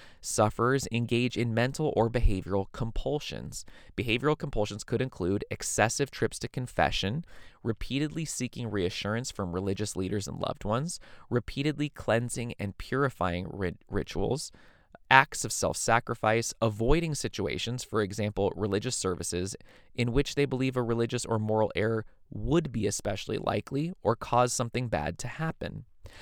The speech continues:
Mental compulsions could include excessive praying, sometimes with an emphasis on the prayer needing to be perfect,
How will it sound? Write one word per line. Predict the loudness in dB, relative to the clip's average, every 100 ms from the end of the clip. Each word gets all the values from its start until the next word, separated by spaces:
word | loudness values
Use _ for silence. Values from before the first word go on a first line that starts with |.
| -16 -4
Mental | 0 0 -2 -2
compulsions | -2 2 0 0 -6
could | -2 -2
include | 0 2 0 0
excessive | 0 0 2 -4 -2
praying, | 0 0 -2 -2
sometimes | -4 -2 -4 0
with | -2
an | -2
emphasis | -4 -4 -4 -4 -4 -2
on | -2 -2
the |
prayer | 0 2 2
needing | 2 -2 -2
to | -6
be | -8 4
perfect, | 6 6 -2 -2 -6 -6